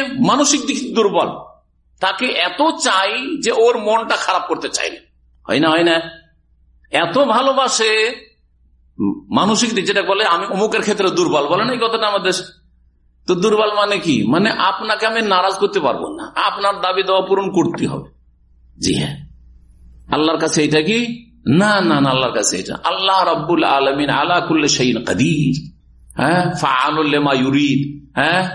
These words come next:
ইয়াফআলুল্লাহু মা ইয়াশা, যা ইচ্ছা চা-, চা-, চাই-, যা চাইবেন তাই করবেন, যা ইচ্ছা তাই করবেন, হ্যাঁ, তার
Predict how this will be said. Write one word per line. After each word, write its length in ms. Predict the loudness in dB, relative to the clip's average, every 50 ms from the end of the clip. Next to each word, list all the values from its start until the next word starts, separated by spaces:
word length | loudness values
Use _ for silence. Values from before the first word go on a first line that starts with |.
| -10 -16 -20 -20 _ _ -4
ইয়াফআলুল্লাহু 800 | -2 -2 -2 0 0 0 2 2 2 2 2 2 2 0 0 0
মা 160 | 0 0 0
ইয়াশা, 400 | 0 0 -2 0 0 0 -2 0
যা 200 | 0 0 0 0
ইচ্ছা 360 | -2 -2 -2 -2 -2 0 -2
চা-, 260 | 0 0 0 0 0
চা-, 800 | 0 0 0 0 0 0 0 -2 -2 -2 -4 -4 -2 -2 -2 -2 0
চাই-, 320 | 0 0 2 2 0 0
যা 140 | 0 0 0
চাইবেন 380 | 0 0 0 0 0 0 0 0
তাই 160 | 0 -2 -2
করবেন, 380 | 0 0 0 0 2 0 0 0 -4 -8 -14 -16 -8 -2
যা 180 | 0 0 2
ইচ্ছা 300 | 0 0 -2 -2 -2 -2
তাই 220 | 0 0 0 -2 0
করবেন, 400 | 0 0 0 2 2 0 0 0 -2 -6 -10 -14 -20 -16 -8 -4
হ্যাঁ, 260 | -2 0 0 0 -2 -2 0
তার 220 | 0 0 0 0